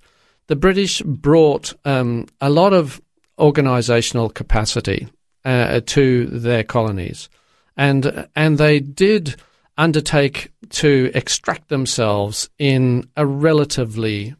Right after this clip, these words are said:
peaceable manner. Of course, there was a lot of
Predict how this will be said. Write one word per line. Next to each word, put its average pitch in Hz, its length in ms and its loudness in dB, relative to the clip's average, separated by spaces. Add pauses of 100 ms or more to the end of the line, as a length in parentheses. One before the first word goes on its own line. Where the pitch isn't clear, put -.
(100)
peaceable 113 720 0 (300)
manner. 101 460 -2 (100)
Of - 180 -14
course, 160 420 0 (480)
there 135 140 -2
was 120 140 0
a 123 60 0
lot 120 200 2
of 107 260 -8